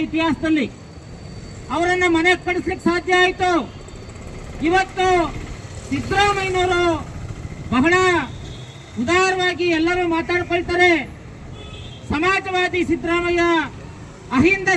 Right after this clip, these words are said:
ಸಿದ್ದರಾಮಯ್ಯ, ಇವರು ಬಡವರ ಪರ, ಇವರು ರೈತರ ಪರ, ಇವರು ಕಾರ್ಮಿಕರ ಪರ, ದುಡಿಯುವವರ ಧ್ವನಿ ಅಂತೆಲ್ಲ ನಾವೇ ಸಾಕಷ್ಟು ಬಾರಿ ಹೇಳಿದ್ದೀವಿ.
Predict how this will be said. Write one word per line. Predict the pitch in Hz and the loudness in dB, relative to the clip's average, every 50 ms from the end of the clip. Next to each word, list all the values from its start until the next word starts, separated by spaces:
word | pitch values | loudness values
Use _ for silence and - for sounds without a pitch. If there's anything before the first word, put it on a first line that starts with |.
| - | 2
ಸಿದ್ದರಾಮಯ್ಯ, | 349 - - 349 359 359 349 359 349 359 359 359 359 349 339 294 240 - - - - - - - - - - - 277 | 0 0 0 0 0 0 2 2 2 2 4 4 4 4 4 2 0 -6 -14 -16 -16 -16 -16 -16 -14 -14 -8 -2 0
ಇವರು | 339 339 339 247 - | 2 2 4 6 6
ಬಡವರ | 302 349 381 392 370 - 359 | 4 4 2 0 -2 -2 0
ಪರ, | 359 359 359 359 359 359 339 294 - - - - - - - - - 302 | 0 2 2 4 4 4 2 2 0 -4 -12 -14 -16 -16 -16 -8 -4 -2
ಇವರು | 349 330 311 277 294 | 0 2 2 2 2
ರೈತರ | 339 381 381 - 392 392 - - | 0 0 0 -2 -4 0 2 2
ಪರ, | 370 370 381 381 370 359 330 269 - - - - - - | 2 4 2 2 2 2 0 0 -4 -10 -14 -14 -10 -6
ಇವರು | - 349 330 - - 294 | -4 -4 -2 -2 0 0
ಕಾರ್ಮಿಕರ | 339 381 392 392 381 - - 392 392 - | 0 2 0 0 -4 -4 -4 -4 0 0
ಪರ, | 339 349 370 370 370 359 349 311 262 - - - - - - - - - - - - - | 2 2 2 2 4 4 2 0 -2 -4 -14 -20 -20 -20 -20 -20 -20 -20 -20 -12 -2 2
ದುಡಿಯುವವರ | 302 330 370 381 381 370 370 359 349 320 226 | 4 4 4 4 4 2 2 2 0 0 2
ಧ್ವನಿ | 302 320 349 392 403 403 392 349 285 - - - - | 2 2 4 4 2 2 0 -2 -4 -6 -10 -10 -6
ಅಂತೆಲ್ಲ | 254 262 - 262 269 285 311 320 302 277 | -4 -2 -2 0 0 0 0 0 0 0
ನಾವೇ | 262 277 302 320 320 311 - | 0 2 2 2 0 0 0
ಸಾಕಷ್ಟು | 294 285 277 - 320 302 - - - | -2 -2 -2 -4 -6 -6 -4 -2 -2
ಬಾರಿ | 311 302 302 302 302 294 | 0 0 0 0 0 0
ಹೇಳಿದ್ದೀವಿ. | 285 285 294 254 233 277 247 196 | 0 -2 -4 -2 -2 -2 -2 -2